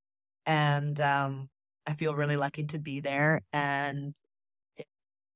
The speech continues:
yeah, great footing, great arenas, great turnout, nice stalls. The girls, um, live nearby. Angela lives on the property. So that's been great.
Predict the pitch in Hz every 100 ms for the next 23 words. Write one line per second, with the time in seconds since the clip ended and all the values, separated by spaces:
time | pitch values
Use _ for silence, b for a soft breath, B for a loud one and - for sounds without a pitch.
0 | _ 175 156 - - 175 - - 220 214
1 | 202 190 185 160 160 147 156 202 208 185
2 | 185 175 156 156 - - - 208 196 180
3 | 170 165 160 - 147 123 - - 208 196
4 | 190 185 180 - _ _ _ _ 156 175
5 | 180 180 185 156 - 156 151 147 139 135
6 | 127 147 196 190 190 180 170 170 165 -
7 | 165 170 170 156 156 151 151 - 202 208
8 | 196 214 190 185 180 185 180 185 - 156
9 | 151 151 - 156 151 131 143 127